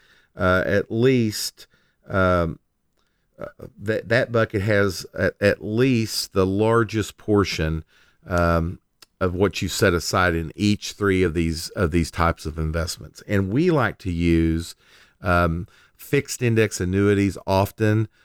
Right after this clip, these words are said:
for this investment vehicle. And what that does, Tony, it gives it time to grow and make a reasonable rate of return, but yet, uh, avoids all the pitfalls that we experience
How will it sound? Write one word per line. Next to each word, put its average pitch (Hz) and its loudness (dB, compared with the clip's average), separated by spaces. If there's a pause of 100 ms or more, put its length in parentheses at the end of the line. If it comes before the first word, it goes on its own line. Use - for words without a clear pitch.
(140)
for 95 -2
this 98 2
investment 92 0
vehicle. 95 0
And 95 2
what 131 0
that 107 0
does, 101 2
Tony, 87 0
it 95 -2
gives 117 2
it - 0
time 95 0 (380)
to 117 2
grow 101 2
and 92 0
make 95 0
a 95 -2
reasonable 98 2
rate 95 2
of 95 2
return, 90 2 (400)
but - -6
yet, 117 2 (540)
uh, 98 2
avoids 117 0 (100)
all 107 2
the 101 0
pitfalls 90 2
that 95 -2
we 95 2
experience 87 0